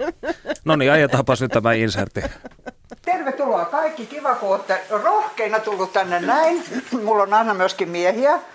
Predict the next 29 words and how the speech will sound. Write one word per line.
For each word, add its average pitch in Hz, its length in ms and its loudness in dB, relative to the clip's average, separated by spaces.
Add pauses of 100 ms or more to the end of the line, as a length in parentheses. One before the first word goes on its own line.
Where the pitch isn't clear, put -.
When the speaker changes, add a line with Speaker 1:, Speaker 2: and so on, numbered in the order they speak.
(220)
Speaker 2:
Eilen 233 340 0
oli 202 180 2
hurjan 247 480 2
hyviä. 196 400 2 (560)
Mä 202 160 -2 (260)
kysyinkin, 214 480 -2
että 180 160 -2
miksi 214 260 -4
te 196 80 0
tuutte 214 360 0
tälle 156 260 -2
kurssille, 160 500 -4
kun - 160 -8
te 175 100 -2
olette 175 200 -2
ihan 185 180 0
selviä 175 480 2
selvännäkijöitä 156 880 -2 (640)
jo. 170 300 0 (300)
Me 247 160 0
lähdetään 359 420 2
aivan 285 260 4
yksinkertaisista 180 960 0
asioista 156 460 -2
eteenpäin. 294 800 2 (500)
Ja 208 80 0
se, 302 220 2
että, 254 340 2 (260)
mm, 190 140 -8